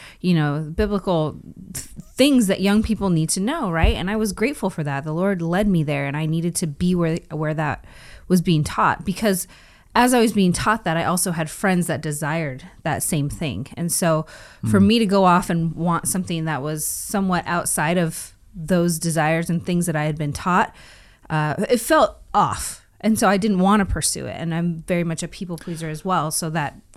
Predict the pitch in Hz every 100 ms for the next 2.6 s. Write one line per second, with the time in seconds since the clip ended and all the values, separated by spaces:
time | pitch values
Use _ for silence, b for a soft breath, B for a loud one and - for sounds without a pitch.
0 | - 180 170 - 165 165 196 202 175 170
1 | 151 156 208 226 156 151 160 156 160 147
2 | 170 190 165 185 208